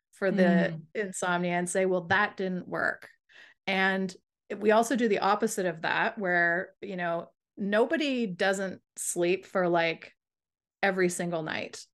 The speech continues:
Speaker 1: Even the worst insomniacs, you'll not sleep well for a few nights, but then your body just crashes and catches you up because it has to, and you'll
Speaker 2: Mm-hmm.
Speaker 1: suddenly sleep well.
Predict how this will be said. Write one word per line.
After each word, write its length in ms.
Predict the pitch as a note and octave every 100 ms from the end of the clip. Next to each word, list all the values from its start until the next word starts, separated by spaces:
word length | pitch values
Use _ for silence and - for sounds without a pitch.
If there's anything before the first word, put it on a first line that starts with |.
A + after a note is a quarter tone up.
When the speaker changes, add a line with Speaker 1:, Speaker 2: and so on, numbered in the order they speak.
| -
Speaker 1:
Even 300 | G#3+ A#3+ A#3
the 100 | G#3
worst 320 | F3+ F3+ F3+
insomniacs, 800 | F#3 F3+ F3 E3+ F#3 G#3+ A#3+ -
you'll 260 | F#3+ F#3
not 320 | F#3 F3+ F3 -
sleep 300 | F3+ F3 F#3
well 200 | F#3 G3+
for 360 | - F3 F3+
a 60 | F3+
few 200 | - F3+
nights, 280 | F3 G3 G3
but 180 | F#3 F#3
then 320 | F#3 F#3 F3
your 140 | F3+
body 280 | F3 F#3+ G#3
just 220 | G3 F3+
crashes 460 | - F3 E3+ F3+ E3
and 120 | E3
catches 380 | - D#3+ F3+ E3
you 140 | D3+
up 180 | F3 -
because 280 | F3+ F3+ D#3
it 100 | D3
has 340 | - D3 -
to, 240 | - A#3+ C#4+ - - -
and 120 | G#3 F#3+
you'll 120 | F3+
Speaker 2:
Mm-hmm. 100 | F3+
Speaker 1:
suddenly 360 | F#3 E3+ E3
sleep 300 | F3+ - E3 -
well. 280 | - -